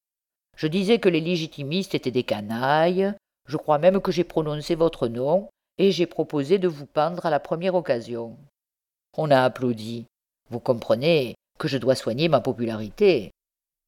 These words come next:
Il riait en montrant ses dents de loup. Monsieur de Casalis, que la familiarité du scélérat commençait à exaspérer, marchait de long en large, faisant tous ses efforts pour ne pas éclater. L'autre jouissait délicieusement de sa colère.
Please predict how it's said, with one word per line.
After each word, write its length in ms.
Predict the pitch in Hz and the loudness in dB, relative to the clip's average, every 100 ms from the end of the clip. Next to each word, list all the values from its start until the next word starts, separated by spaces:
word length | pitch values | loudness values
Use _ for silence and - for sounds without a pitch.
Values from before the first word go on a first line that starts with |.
| _ _ _ _ - | _ _ _ _ 2
Il 220 | 226 240 | 4 4
riait 460 | 240 240 208 254 175 | 4 2 4 4 4
en 80 | |
montrant 440 | 160 180 165 190 196 | 2 0 2 0 0
ses 180 | - 131 | -2 0
dents 220 | 143 156 | 2 2
de 160 | 131 | 2
loup. 360 | 135 127 139 139 - _ _ _ _ | 0 0 -2 -2 -14 _ _ _ _
Monsieur 260 | 117 123 147 | -4 -2 0
de 60 | 135 | 2
Casalis, 500 | 147 139 139 185 - | 2 2 2 2 0
que 120 | 127 | 0
la 100 | 123 | 0
familiarité 800 | - 151 147 135 147 147 143 143 | 2 2 2 0 0 0 -2 -2
du 120 | 107 | -2
scélérat 600 | - 160 143 139 143 123 | -2 -2 0 0 2 0
commençait 560 | - 120 139 131 143 | -2 -2 -2 -2 0
à 80 | 117 | 0
exaspérer, 840 | 127 135 156 - 135 123 214 180 - _ _ _ | 0 0 -2 0 -4 0 0 0 -2 _ _ _
marchait 460 | 123 139 - - 202 | -2 -2 -2 0 2
de 100 | 147 | 2
long 260 | 135 170 | 2 0
en 140 | 135 131 | 0 0
large, 500 | 131 160 135 123 135 | 2 2 0 -4 -8
faisant 480 | - 156 123 151 147 | -6 -6 -2 -4 -4
tous 220 | - 240 | -8 -8
ses 260 | - 190 | -2 0
efforts 360 | 180 - 202 208 | 0 2 0 0
pour 140 | 156 | -4
ne 60 | 156 | -4
pas 220 | 147 143 | 2 2
éclater. 580 | 139 - 131 - 123 120 _ _ _ _ _ _ _ _ _ _ _ - | 2 0 -2 0 -4 -4 _ _ _ _ _ _ _ _ _ _ _ 2
L'autre 400 | 202 269 - 202 | 4 4 2 0
jouissait 520 | 185 220 - - 156 | 0 -2 -2 0 4
délicieusement 800 | 165 175 185 - 185 196 170 147 | 4 2 0 2 2 2 2 0
de 100 | 151 | 0
sa 180 | - 151 | -2 -2
colère. 560 | 151 143 143 139 139 | 0 2 2 0 -6